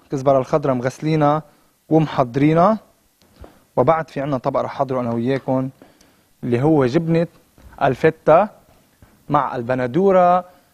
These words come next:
ناعمة مع البصل الناعم. ومثل ما قلت لكم رح حط الخيار، القشرة الخارجية، لأن كل الفيتامينات بتكون موجودة بالقشرة الخارجية. طبعا رح حط زيت زيتون، وأيضا رح حط زعتر أخضر، بدي أخلطهم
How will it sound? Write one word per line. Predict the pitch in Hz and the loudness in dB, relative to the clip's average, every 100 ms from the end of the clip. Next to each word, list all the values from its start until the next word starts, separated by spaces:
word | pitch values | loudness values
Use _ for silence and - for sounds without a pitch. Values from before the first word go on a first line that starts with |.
| _ _ _ | _ _ _
ناعمة | 139 170 214 220 233 | -2 2 4 4 2
مع | 185 139 - | 0 0 0
البصل | 143 131 147 214 180 143 | 0 2 2 0 -2 -8
الناعم. | 117 151 160 160 165 170 - _ _ 135 | -8 -4 -2 -2 -4 -8 -12 _ _ -6
ومثل | 135 190 233 | -2 -2 -2
ما | 180 | -2
قلت | 151 156 | -2 -2
لكم | 180 180 139 | -2 0 0
رح | 131 - | -2 -2
حط | - - _ _ _ - | -2 -2 _ _ _ -6
الخيار، | 139 131 - 147 156 156 156 | -4 -6 -4 2 4 4 2
القشرة | 156 139 190 - 147 | -2 -8 -8 -4 -2
الخارجية، | 127 - 139 127 123 165 156 156 165 _ _ _ _ _ | -2 -2 -2 -2 -2 0 4 4 2 _ _ _ _ _
لأن | - 127 | -6 -4
كل | - 247 | 2 4
الفيتامينات | 196 135 131 127 135 147 | 4 2 0 0 0 0
بتكون | 127 123 - 160 | -2 -6 -2 0
موجودة | 131 123 120 139 | 2 2 0 -2
بالقشرة | 120 135 190 196 | 0 -2 0 2
الخارجية. | 156 165 151 165 175 185 185 _ _ _ - | 2 2 0 2 4 2 0 _ _ _ 2
طبعا | 214 190 208 226 - | 2 2 -2 -8 -14
رح | 160 | -10
حط | 160 | -8
زيت | 127 139 | -4 -4
زيتون، | 113 131 131 190 220 233 202 _ _ _ - | -2 -4 -2 2 2 2 -4 _ _ _ 0
وأيضا | 156 196 175 | 2 4 2
رح | 139 - | 0 -4
حط | 180 - _ _ | -6 -8 _ _
زعتر | 139 123 170 165 127 143 | -6 2 2 0 -4 -4
أخضر، | - 139 143 143 | -2 0 0 0
بدي | 131 120 120 | -6 -6 -8
أخلطهم | - 196 170 127 | -4 0 2 0